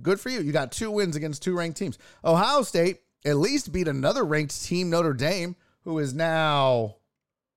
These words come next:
oh, where are they at? Did they fall out? Uh, yeah, I guess they did. Huh? No, no, there they go. Twenty-one, sorry. So Ohio State beat the number five team in the nation at the time,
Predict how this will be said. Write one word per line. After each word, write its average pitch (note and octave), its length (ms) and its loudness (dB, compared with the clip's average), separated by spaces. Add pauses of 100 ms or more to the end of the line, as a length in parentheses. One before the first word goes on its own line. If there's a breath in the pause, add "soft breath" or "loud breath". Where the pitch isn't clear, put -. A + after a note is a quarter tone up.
(600)
oh, F#2+ 1400 -8
where G2+ 240 -8
are F2+ 60 -8
they D#2+ 180 -10
at? A1+ 240 -16 (600)
Did - 100 -18
they B2 80 -6
fall E3 360 -6
out? G#2 300 -6 (2000 soft breath)
Uh, D#3 960 -6
yeah, C#3 120 -4
I C#3 60 -6
guess C#3+ 120 -10
they A2+ 120 -8
did. G2 300 -8
Huh? G2 160 -10
No, B2 220 -6
no, D3+ 160 0
there C3+ 140 0
they G#2 80 -4
go. F2+ 80 -6
Twenty-one, G2+ 380 -6
sorry. F2 220 -10 (1500 soft breath)
So F#3+ 180 2
Ohio F#3+ 280 2
State F3+ 240 -4
beat G3 160 -4
the F3+ 60 -2
number C#3+ 240 0
five D#3+ 300 0
team D#3 180 -4
in C#3 40 -2
the B2+ 60 -2
nation C3 240 -4
at G#2+ 100 -8
the G#2 60 -14
time, A2+ 460 -6